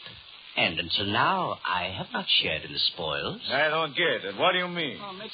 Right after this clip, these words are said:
Speaker 3: we shouldn't have come here. I, I tell you, we shouldn't have.
Speaker 1: Come. We close our bargain. My hand. Take it to bind our pact. Come.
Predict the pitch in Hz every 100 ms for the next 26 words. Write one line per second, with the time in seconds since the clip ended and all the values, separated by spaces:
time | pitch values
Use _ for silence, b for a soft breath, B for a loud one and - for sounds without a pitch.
0 | 214 202 269 226 - 294 185 185 190 -
1 | - 220 294 277 262 349 294 160 151 -
2 | 123 135 101 87 - - - - - -
3 | - - - 110 - 135 117 101 101 95
4 | 95 82 - - - - - - - -
5 | - - - - 76 76 71 69 - 80
6 | 73 - - - - - - - - -
7 | - - - - 110 101 - - - -
8 | - - - 90 80 69 71 76 73 -
9 | - 82 - - - - - - - -
10 | - - - - - - - 95